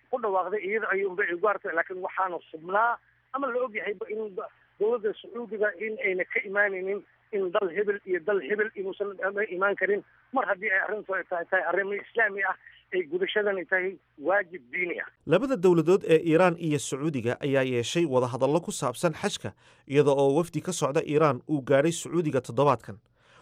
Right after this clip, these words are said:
Speaker 2: Wadahadalladaasi oo markii dambe fashilmay. Qodobka ugu muhiimsan ee ay labada dhinac isku maandhaafeen ayaa ah halka ay xujaajta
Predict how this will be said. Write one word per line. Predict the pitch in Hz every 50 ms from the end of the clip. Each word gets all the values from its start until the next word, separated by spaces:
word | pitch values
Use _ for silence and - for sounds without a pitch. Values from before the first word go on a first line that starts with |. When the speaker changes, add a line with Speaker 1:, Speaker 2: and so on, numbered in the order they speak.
| _ -
Speaker 2:
Wadahadalladaasi | 147 165 170 165 165 196 240 262 226 160 147 - 202
oo | 180 165 151
markii | 160 165 - 156
dambe | 123 127 123 120 127 - -
fashilmay. | - - 127 113 - 127 117 117 135 131 - - _ _ _ _ _ _ - - - - _ _
Qodobka | 143 139 139 117 - - 143
ugu | 131 139 180
muhiimsan | 180 156 127 131 117 - - 165 156 -
ee | - 139 135
ay | 147 143 131
labada | 131 151 170 190 156 147
dhinac | 147 139 139 131 131
isku | 151 - - 208
maandhaafeen | 180 165 156 147 151 143 143 - 190 180 160
ayaa | 151 156 175 190 160 120
ah | 123 113 110 - _ _ - _ _ _ - -
halka | 220 254 240 - - 151 147 -
ay | 160 165 143
xujaajta | - 147 131 - - 180 202 - - 175